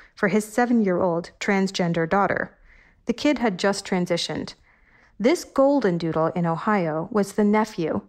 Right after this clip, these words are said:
of a golden doodle with a nice disposition, owned by Achilles' brother, Hector, which the daughter liked.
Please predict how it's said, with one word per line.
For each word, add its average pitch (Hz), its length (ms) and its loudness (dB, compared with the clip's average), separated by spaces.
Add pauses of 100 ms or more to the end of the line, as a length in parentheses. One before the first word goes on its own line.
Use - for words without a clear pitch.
of 190 100 -2
a 196 60 4
golden 214 400 0
doodle 170 300 0
with 170 160 -4
a 175 60 -2
nice 196 420 0
disposition, - 800 -4 (420)
owned 180 240 0
by 180 120 0
Achilles' 170 440 -2
brother, 196 480 -2
Hector, - 560 -4 (360)
which - 240 -2
the 180 100 -2
daughter 175 300 0
liked. 180 480 -4